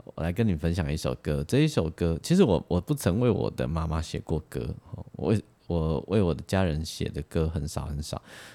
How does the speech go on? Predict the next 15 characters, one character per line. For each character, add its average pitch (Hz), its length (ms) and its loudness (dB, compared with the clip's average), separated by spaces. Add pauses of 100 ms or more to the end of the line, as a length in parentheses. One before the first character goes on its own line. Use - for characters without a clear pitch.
我 - 60 -8
不 104 120 0
曾 92 180 2
为 104 100 6
我 85 80 6
的 76 100 2
妈 80 160 2
妈 80 140 2
写 - 300 -4
过 78 180 0
歌。 62 280 -4 (100)
那 85 360 -2 (520)
很 - 140 2
喜 123 160 2
欢 87 360 2